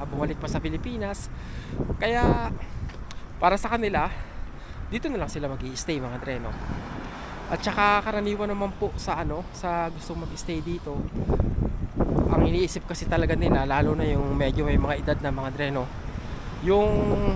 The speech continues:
aspetong medical ba? Na dito, kung magka-problema man, kailangan mo ng mga check-up o operation, wala kang magiging problema rito pagdating sa pera, mga dre, no?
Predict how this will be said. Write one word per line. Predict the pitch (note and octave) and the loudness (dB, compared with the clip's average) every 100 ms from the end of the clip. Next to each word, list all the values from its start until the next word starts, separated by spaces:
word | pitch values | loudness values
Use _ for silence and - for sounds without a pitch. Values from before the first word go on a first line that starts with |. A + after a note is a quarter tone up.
| - - | 2 0
aspetong | - - F#3+ F#3 | 0 4 4 4
medical | F#3 D#3 D3+ - C#3 | 4 4 4 4 4
ba? | B2 - - - - - - - - - - - - | 4 4 2 0 -2 -2 -2 -2 -2 0 2 4 6
Na | D#3 - | 8 8
dito, | - - | 8 8
kung | - - - - - | 8 8 6 -2 -2
magka-problema | - - - - D#3 D#3 - | 6 6 6 2 2 0 -2
man, | D3+ D3+ B3 - - - - - - - - - - | -2 -4 -6 -8 -10 -10 -6 -6 -6 -8 -10 -10 -10
kailangan | D#3+ D3 D#3 | -6 -2 0
mo | D#3 | 0
ng | E3+ E3+ | 0 2
mga | E3 | 4
check-up | D#3+ A#3+ A#3+ G#3 A3 - | 6 6 8 8 8 8
o | - - | 8 8
operation, | - D#3+ A#3+ A3+ A3 - - - - - - - - - | 8 8 8 8 8 8 4 0 -4 -4 -2 0 2 2
wala | F3+ A3+ | 6 6
kang | B3+ B3 A#3+ | 8 8 8
magiging | G#3+ G3 F#3+ | 6 4 6
problema | F#3 E3+ E3+ D#3+ | 8 8 8 8
rito | D3 D3 | 8 6
pagdating | - - - - | 6 6 6 4
sa | - | 4
pera, | - C3 C#3 | 2 2 0
mga | D3 - - | 2 4 4
dre, | - | 4
no? | - | 6